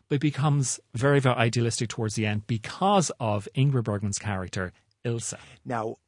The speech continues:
Speaker 2: I, way, within the last ten years,
Speaker 1: Mm.
Speaker 2: I saw Casablanca when we used to do movie nights
Speaker 1: Yes.
Speaker 2: on my, my old radio program.
Speaker 1: Yeah.
Speaker 2: We did Casablanca, and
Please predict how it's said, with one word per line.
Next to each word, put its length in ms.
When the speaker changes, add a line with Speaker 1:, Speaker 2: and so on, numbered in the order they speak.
Speaker 2:
I, 240
way, 640
within 400
the 100
last 400
ten 300
years, 400
Speaker 1:
Mm. 80
Speaker 2:
I 160
saw 520
Casablanca 920
when 260
we 140
used 220
to 100
do 60
movie 380
nights 600
Speaker 1:
Yes. 340
Speaker 2:
on 60
my, 360
my 220
old 300
radio 340
program. 540
Speaker 1:
Yeah. 460
Speaker 2:
We 160
did 480
Casablanca, 960
and 220